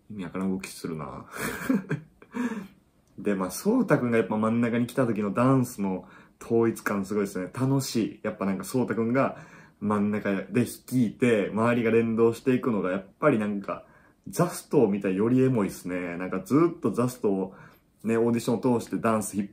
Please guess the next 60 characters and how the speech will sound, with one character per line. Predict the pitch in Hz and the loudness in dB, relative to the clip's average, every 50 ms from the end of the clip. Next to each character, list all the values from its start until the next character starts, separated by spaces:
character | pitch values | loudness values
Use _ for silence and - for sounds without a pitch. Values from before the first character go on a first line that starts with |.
| _ - | _ 0
張 | 117 110 | 0 0
っ | 110 - | 0 0
て | 120 | -6
き | - 101 | -8 -6
た | 101 | -6
そ | 98 - 147 127 | 0 2 2 2
う | 127 | 2
た | 131 135 | 2 0
く | - 147 | 0 0
ん | 156 160 175 | 0 0 0
が、 | 190 196 170 113 - - - - - - - _ _ _ - | 0 0 0 0 -2 -4 -6 -18 -20 -20 -20 _ _ _ 0
グ | - 127 | 4 6
ル | 135 135 - | 6 6 6
ー | |
プ | - 107 | 4 0
に | 110 | 0
な | 110 | 0
っ | 110 - | -2 0
て | - 170 | 0 0
も、 | 170 160 147 147 135 110 92 78 - - | 2 4 6 6 6 6 4 2 0 -2
あ | - 104 | -2 0
あ | 110 | 0
や | 104 | 0
っ | 98 98 | 0 -2
て | - 92 | -4 -4
真 | 92 95 | -2 0
ん | 98 98 | 2 2
中 | 98 95 95 | 2 2 0
で | 92 92 | 0 0
ね、 | 95 101 104 101 95 | 0 0 0 0 0
ダ | 113 107 95 | 0 0 0
ン | 87 82 | 0 -2
ス | - - 82 | -6 -8 -4
引 | 87 101 98 | -2 -2 -4
っ | - - - | -4 -4 0
張 | 117 123 | 2 4
る | 139 143 | 4 4
っ | - | 2
て | - 95 | -2 -6
い | 82 | -6
う | |
の | - - | -6 -8
が | - | -8
ね、 | - 82 78 71 - _ _ _ _ _ _ _ _ _ - 104 | -8 -10 -10 -12 -16 _ _ _ _ _ _ _ _ _ -16 -8
ジ | - - | -2 0
ャ | 131 139 | 0 0
ス | 135 - - - | 0 -2 -6 -2
ト | - 107 | 0 0
を | 92 82 82 - - 85 - - _ _ _ - 101 92 80 - - - | 2 0 0 -4 -6 -14 -14 -16 _ _ _ -6 -4 -4 -6 -6 -6 -4
楽 | 117 117 117 110 | -2 -2 -2 -2
し | - - 110 | -4 -4 -4
ん | 104 95 | -2 -2
だ | 82 | -2
身 | 90 98 101 | -2 -2 -4
か | 98 - 107 95 | -4 -4 -6 -6
ら | 90 - | -6 -6
し | - - | -6 -6
た | 98 82 | -6 -6
ら | - - | -6 -8
ね、 | 82 82 - | -12 -14 -14